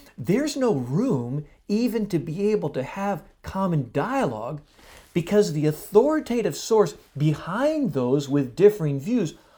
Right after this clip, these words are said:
are polar opposite. That's why we're shouting over each other instead of having conversations with each other. So, this is getting kind of long, but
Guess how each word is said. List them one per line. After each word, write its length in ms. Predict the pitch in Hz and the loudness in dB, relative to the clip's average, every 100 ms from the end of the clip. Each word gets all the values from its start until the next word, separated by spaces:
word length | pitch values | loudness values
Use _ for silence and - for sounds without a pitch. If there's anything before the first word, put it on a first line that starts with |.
| _ | _
are 260 | 233 247 - | -4 -4 -6
polar 560 | - 117 113 131 175 - - | -12 -8 -4 -4 -4 -8 -10
opposite. 640 | 196 196 196 151 - - - _ _ _ _ | -6 -4 -4 -4 -6 -14 -18 _ _ _ _
That's 180 | 123 156 | 0 2
why 120 | 190 | 2
we're 160 | 202 208 | 4 4
shouting 540 | 208 208 190 208 202 196 | 4 0 2 2 2 2
over 340 | 185 202 151 | 4 4 2
each 220 | 139 139 | 0 -2
other 220 | 123 123 156 | -4 -2 -2
instead 500 | 160 151 - 147 151 | -2 -4 -2 0 0
of 100 | 147 | -2
having 360 | 151 147 151 | -2 -2 -4
conversations 840 | 147 147 147 156 - 151 170 165 - _ - | -4 -4 -4 -4 -4 -4 -4 -6 -8 _ -12
with 520 | 131 160 190 175 - - | -2 2 2 2 -4 -8
each 300 | 120 110 - | -8 -8 -8
other. 320 | 113 - - _ _ _ - | -8 -10 -14 _ _ _ -14
So, 320 | - 143 - - _ _ _ _ _ | -2 -2 -2 -16 _ _ _ _ _
this 320 | 165 427 - | 0 0 0
is 140 | 339 233 | -2 0
getting 440 | 196 226 240 247 | 2 2 2 -2
kind 300 | 160 151 175 | -2 0 0
of 200 | 151 107 | 0 2
long, 300 | 147 104 117 | 0 0 -2
but 240 | 117 180 | 4 4